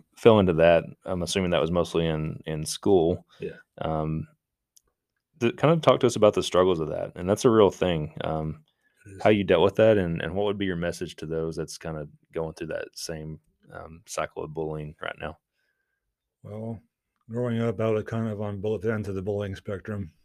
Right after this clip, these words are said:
Speaker 2: You know, I was on the receiving and the delivering end quite a bit. Um, now, you would think me pretty much always being the biggest kid in school, I'm the last person in the world you want to probably bully around.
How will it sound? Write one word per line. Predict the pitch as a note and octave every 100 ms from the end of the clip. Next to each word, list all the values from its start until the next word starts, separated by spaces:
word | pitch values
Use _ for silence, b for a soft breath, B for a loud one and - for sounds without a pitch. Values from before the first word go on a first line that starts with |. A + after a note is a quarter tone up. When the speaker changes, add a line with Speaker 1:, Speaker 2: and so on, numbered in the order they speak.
| -
Speaker 2:
You | G2+
know, | G2+
I | G2
was | G2 F#2+ -
on | - G2+
the | G2
receiving | G2 A2+ G#2+ G2+
and | G2
the |
delivering | F#2+ G2+ F#2+ G2
end | F#2
quite | - G2
a | F#2
bit. | F#2+ F#2+ - _ - _ _ _ _ _ _ _
Um, | G#2+ G#2 G2 F#2 F2+ F2+ D#2+ _ _ _ _ _ _ _ _ _ _ _ _ _
now, | A#2 A2 G#2+ G#2+
you | A#2+ A2+
would | A2+
think | C3+ C3 A#2+ A#2
me | A2 A2 G#2
pretty | F2+ - A2+
much | A2 G#2 G#2+
always | G#2+ G#2
being | A2 G#2
the |
biggest | F#2+ G#2 G2+ -
kid | A2+
in | G#2+
school, | - A2+
I'm | G#2+
the | F#2
last | F#2+ G#2 G2
person | A#2 G#2 A#2
in | G2
the | G2
world | A2
you | G#2
want | G2+ G#2
to | F#2+
probably | F#2+ G#2+ F#2+
bully | G2+ G2+
around. | G2+ G2 G#2+